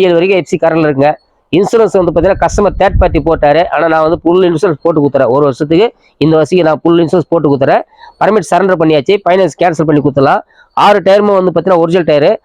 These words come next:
ஆட்ட-, சிங்கிள் ஓனர், கிலோமீட்டர் பாத்தீங்கன்னா ரெண்டு லட்சத்தி பத்தாயிரம் கிலோமீட்டர் ஓடி, ஓடி ஓடுங்க. நான் வந்து சொல்ற வண்டி எல்லாமே கிலோமீட்டர் குறைக்க மாட்டேங்க, ஒரிஜினல் கிலோமீட்டர் தான் கொடுப்போம். இந்த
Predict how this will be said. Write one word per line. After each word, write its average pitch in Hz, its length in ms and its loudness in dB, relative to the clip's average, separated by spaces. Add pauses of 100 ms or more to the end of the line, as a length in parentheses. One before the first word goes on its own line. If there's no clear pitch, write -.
(300)
ஆட்ட-, 165 460 2
சிங்கிள் 190 280 2
ஓனர், 165 180 2 (120)
கிலோமீட்டர் 196 340 0
பாத்தீங்கன்னா 165 260 0
ரெண்டு 180 120 0
லட்சத்தி 151 340 -2
பத்தாயிரம் 135 260 -2
கிலோமீட்டர் 147 260 0
ஓடி, 131 160 0 (100)
ஓடி 135 140 0
ஓடுங்க. 117 280 0 (340)
நான் 127 180 -2
வந்து 180 220 0
சொல்ற 170 260 0
வண்டி 170 180 0
எல்லாமே 180 180 0 (100)
கிலோமீட்டர் 170 380 0
குறைக்க 165 260 0
மாட்டேங்க, 175 320 0
ஒரிஜினல் 165 320 0
கிலோமீட்டர் 156 280 0
தான் 143 120 -2
கொடுப்போம். 160 260 0 (300)
இந்த 185 200 2